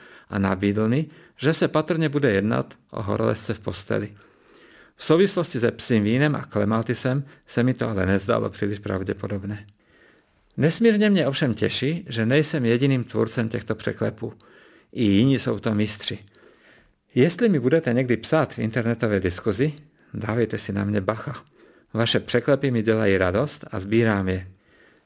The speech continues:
Mohlo by se vám tedy stát, že ani neřeknete švec a jste v nějakém fejetonku jako můj hlavní hrdina. S jedním takovým hrdinou jsem diskutoval,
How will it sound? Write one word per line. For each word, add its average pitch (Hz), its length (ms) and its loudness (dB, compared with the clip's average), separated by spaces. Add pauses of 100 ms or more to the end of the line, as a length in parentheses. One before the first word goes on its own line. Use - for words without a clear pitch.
(140)
Mohlo 156 320 2
by 175 100 0
se 180 120 0
vám 131 140 2
tedy 139 200 0
stát, - 460 -6 (300)
že 107 360 -2
ani 143 240 0
neřeknete 113 520 -2
švec - 440 -2 (320)
a - 100 -12
jste - 220 0
v 104 40 0
nějakém 113 360 0
fejetonku 120 580 0
jako 120 260 -2
můj 104 100 -2
hlavní 101 340 -2
hrdina. 101 440 0 (640)
S 101 100 -4
jedním 156 260 2
takovým 135 380 0
hrdinou 135 560 2 (220)
jsem 98 260 -4
diskutoval, 117 800 0